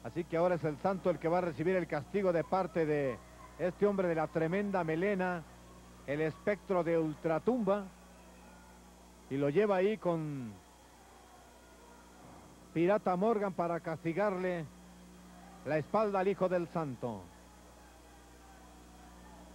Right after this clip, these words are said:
Bueno, pues tres contra uno prácticamente han estado atacando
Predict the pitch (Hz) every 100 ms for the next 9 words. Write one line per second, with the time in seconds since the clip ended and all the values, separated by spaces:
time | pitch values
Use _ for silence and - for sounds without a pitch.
0 | - 170 214 233 202 - 175 190 - 175
1 | 151 160 180 196 175 190 190 180 170 185
2 | 190 190 180 151 190 190 180 160 160 160
3 | 185 196 185 170 139